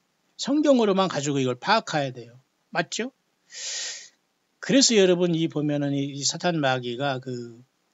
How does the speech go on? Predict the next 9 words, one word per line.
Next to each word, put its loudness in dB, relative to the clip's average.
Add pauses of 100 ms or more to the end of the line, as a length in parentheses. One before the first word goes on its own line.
(140)
기름 2
부음을 0
덮는 0
그룹으로 -2
하면서, -6
그룹이라는 -2
것은 -4
케두빔이라고 -4
해서 -8